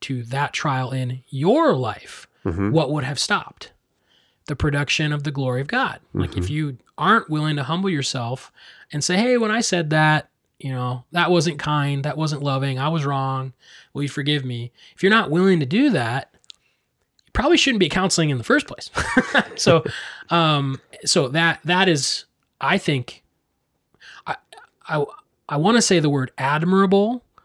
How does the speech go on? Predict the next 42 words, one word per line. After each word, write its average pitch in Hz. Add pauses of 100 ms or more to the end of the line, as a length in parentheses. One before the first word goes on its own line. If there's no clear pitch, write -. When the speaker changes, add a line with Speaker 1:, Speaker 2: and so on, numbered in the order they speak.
(520)
Speaker 1:
um, 139
but 151
I 156
don't, 185
I 170
don't 180
wanna 160
communicate, 151
like, 120 (100)
you 143
know, 127
like, - (960)
you -
know, - (840)
undue 160
attention 139
to 131
the 120
person's 131
action, 123
but, 147
like, 147
Speaker 2:
Mm-hmm. 95
Speaker 1:
that, -
that's 214
just -
what 156
you're 139
supposed -
to 190
do. - (200)
You 131
know, 127
it, -
it, 151
that 151
is 151
the 135
right 127
course 139
of 131
action, 123